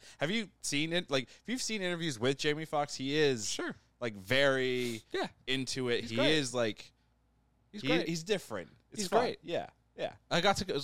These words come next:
Speaker 2: well, I went to a screening of No Way Home,
Speaker 1: Yeah.
Speaker 2: and they did, like, a special message with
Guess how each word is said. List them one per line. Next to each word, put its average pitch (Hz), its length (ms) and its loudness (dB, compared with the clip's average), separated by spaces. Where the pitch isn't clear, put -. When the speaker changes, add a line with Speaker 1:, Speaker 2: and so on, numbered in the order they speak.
Speaker 2:
well, 147 140 4
I 143 60 6
went 170 160 2
to 170 120 0
a 139 40 0
screening 165 440 0
of 113 180 -4
No 120 120 0
Way 113 140 0
Home, 127 360 -4
Speaker 1:
Yeah. 110 80 -4
Speaker 2:
and 110 200 -10
they 123 120 -4
did, 120 180 -8
like, 131 180 -6
a 120 40 -10
special 113 400 -6
message 104 440 -10
with 110 280 -8